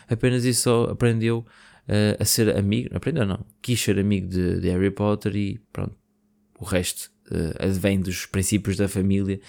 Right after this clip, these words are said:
e também da personalidade de Ron, e ainda bem que o Ron é assim, porque aprendemos bastante sobre, eh, a amizade com, ehm, o Ron. Neste caso aqui o Ron, eh, também teve, eh,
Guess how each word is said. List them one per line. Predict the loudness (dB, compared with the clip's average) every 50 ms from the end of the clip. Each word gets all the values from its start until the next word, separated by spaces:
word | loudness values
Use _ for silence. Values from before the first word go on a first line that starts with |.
| -20 -20 -20 -20 -20 -8 -4
e | 0 2 2 2 2 0
também | -2 -2 0 2 2 2
da | 0 0
personalidade | -4 -4 -2 -2 0 0 0 -2 -2 -2
de | -2
Ron, | 0 0 0 0 -2 -2
e | -2 0 0
ainda | 2 2 0 2
bem | 2 0 0
que | 0 0
o | 0
Ron | 0 0 0 -2
é | -2 -2 -2
assim, | -2 -2 -2 -2 -2 -2 -2 -4 -10 -20 -20 -20 -20 _ -6
porque | -4 -4 -4 -2 -4
aprendemos | -2 0 2 2 2 2 0 0 0
bastante | 0 -2 0 0 0 0 0 0 -2
sobre, | -2 0 0 0 0 0 -2 -6 -10 -10 -16 -20 -20 -18 -10 -4
eh, | 0 2 2 2 2 0 -2
a | -2 0 0
amizade | 2 2 2 2 2 0 0 0 -2 -4
com, | -4 -2 -2 -2 -2 -2 -2 0
ehm, | 0 0 0 0 0 -2 -2 -2 -2 -4 -4 -6 -8 -12 -12 -14 -16 -16 -14 -14 -14 -12 -4 -2
o | 2
Ron. | 2 4 2 2 0 -4 -8 -14 _ _ -20 -18 -12 -6 -4
Neste | -2 0 0
caso | 0 0 2 0
aqui | 0 2 2 2
o | 2 2
Ron, | 0 0 0 0 0 -2 -2 -4
eh, | -4 -2
também | 0 0 0 2 2 0 0 0
teve, | 0 0 0 0 0 -4 -6 -6
eh, | -4 -2 -2 -2 -2 -2 -4 -4 -6 -8 -10